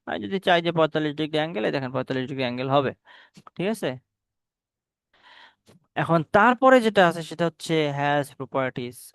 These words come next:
অবশ্যই হ্যাজ প্রপার্টিজটা কিন্তু খুব ইম্পর্ট্যান্ট একটা। এরপরে যে অংশটা আছে সেটা কিন্তু হ্যাজ স্কেল। অবশ্যই হ্যাজ স্কেলটা কিন্তু এখানে সবচেয়ে ইম্পর্ট্যান্ট একটা জিনিস। হ্যাজ স্কেলটা যদি ঠিক না থাকে,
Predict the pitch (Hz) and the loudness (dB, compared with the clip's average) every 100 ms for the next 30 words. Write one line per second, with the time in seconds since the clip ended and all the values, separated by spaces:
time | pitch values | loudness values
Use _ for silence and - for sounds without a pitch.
0 | - 127 127 139 - 147 151 135 131 - | -10 -8 -6 -8 -8 -4 -2 -4 -6 -8
1 | 135 143 143 147 - 147 156 160 180 175 | -6 -4 -6 -8 -8 -8 -6 -6 -6 -6
2 | 135 139 156 170 170 143 - 139 127 - | -6 -4 -4 -4 -4 -6 -2 -2 -2 -8
3 | _ - _ _ _ _ _ _ - - | _ -20 _ _ _ _ _ _ -20 -20
4 | _ _ - - 208 226 208 190 165 147 | _ _ -12 0 2 4 4 4 4 2
5 | 135 139 139 135 160 - 151 147 143 151 | 0 0 0 0 -4 -2 -2 -2 -2 -2
6 | 135 131 127 - 156 151 139 - 139 156 | 0 0 -2 -8 0 0 0 -2 -4 -4
7 | - 185 160 135 135 - 170 180 180 175 | -2 -2 2 0 -2 -8 -2 0 0 -2
8 | 175 - 151 147 151 170 170 185 180 160 | -4 -2 -2 -2 -2 -2 -2 -2 -2 -4
9 | 156 170 180 165 156 - 151 180 151 - | 2 2 2 -2 -4 -4 -2 0 0 -4
10 | - - _ - - 185 202 - - 208 | -18 -20 _ -16 2 6 6 2 2 4
11 | 240 254 254 240 220 214 196 175 170 156 | 6 6 4 4 2 0 -2 0 0 0
12 | 147 | -2